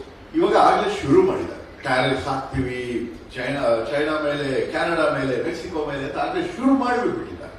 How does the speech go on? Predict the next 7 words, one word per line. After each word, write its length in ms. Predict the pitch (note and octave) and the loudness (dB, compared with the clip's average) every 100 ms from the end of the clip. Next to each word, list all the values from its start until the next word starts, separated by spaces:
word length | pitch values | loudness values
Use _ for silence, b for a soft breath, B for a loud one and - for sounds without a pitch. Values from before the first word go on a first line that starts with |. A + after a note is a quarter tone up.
| - B B B - C3+ | -18 B B B -8 -4
ಇಂಥ 240 | - - | -4 2
ಒಂದು 320 | C#4+ C4 A#3+ G3 | 4 6 4 2
ವಾತಾವರಣದಲ್ಲಿ 800 | F3+ D#3+ D3+ B2+ B2 A2+ G#2 | 2 4 4 4 2 0 -2
ನಮ್ಮ 220 | A2+ G#2+ G#2+ | -4 -6 -8
ಎಕ್ಸ್‌ಪೋರ್ಟ್ಸ್ 480 | - D#3+ D3+ - | -10 -4 -2 -2
ಹೆಚ್ಚಾಗತ್ತೆ 640 | A2 - F#3 - C#3+ - B2 | -6 -8 -2 0 0 -2 0
ಅಂತ 220 | A2+ - | 0 0